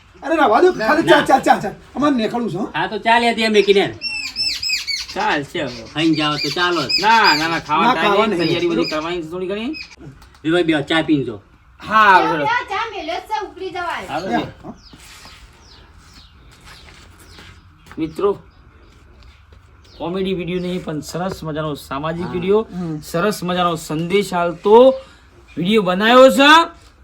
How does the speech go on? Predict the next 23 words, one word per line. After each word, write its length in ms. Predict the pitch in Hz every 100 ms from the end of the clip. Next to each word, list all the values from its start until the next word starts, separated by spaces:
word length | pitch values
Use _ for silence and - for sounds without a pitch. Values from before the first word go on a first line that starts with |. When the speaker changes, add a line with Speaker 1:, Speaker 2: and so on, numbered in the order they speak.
| _
Speaker 3:
કેમ 220 | 190 240
કે 260 | 240 254 254
સોના 460 | 254 190 220 240 247
ચાંદીના 460 | 214 208 220 247
ભાવ 320 | 190 175 220
બહુ 240 | 233 214 226
વધી 320 | 175 139 240
ગયા 200 | 226 247
છે 440 | 202 262 269 262 226 - - _ _ -
અને 200 | 180 226
જે 160 | 208 220
લગ્નમાં 800 | 160 175 202 240 247 254 254 240 - _ - _ _ -
આ 120 | 233
સંસારની 600 | 190 202 196 240 247 254
અંદર, 440 | 247 233 254 240 - -
આ 60 | 214
દુનિયાની 380 | 220 233 262
અંદર 180 | 254 247
એટલા 400 | 226 - - 277
ખર્ચા 420 | 277 214 214 262
થાય 300 | 247 - 214
છે 140 | 185 277
ને, 300 | 320 247